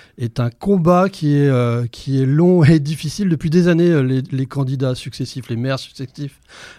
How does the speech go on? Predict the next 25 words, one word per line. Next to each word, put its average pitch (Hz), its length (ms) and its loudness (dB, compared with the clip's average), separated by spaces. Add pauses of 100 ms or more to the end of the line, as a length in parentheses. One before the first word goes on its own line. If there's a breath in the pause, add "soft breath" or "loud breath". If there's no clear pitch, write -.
mettent, 127 320 -4
mettent 131 280 -2
cette - 260 -6
problématique 139 580 -2
en 127 80 -2
avant. 131 400 -4 (340 loud breath)
Euh, 113 400 -2
en 135 80 -4
fait, 202 300 -2
la, 147 180 -2
la 131 160 -4
proximité 165 640 -4
de - 60 -10
Paris 160 340 0
n'est 156 100 0 (260)
pas 180 140 -2
qu'un 160 460 -4 (240)
avantage 135 500 -4
pour 127 140 -8
la 120 80 -4
ville 120 140 -8
du 120 100 -8
Mans. 117 180 -6 (260 loud breath)
C'est, - 280 -4
c'est, 160 180 -6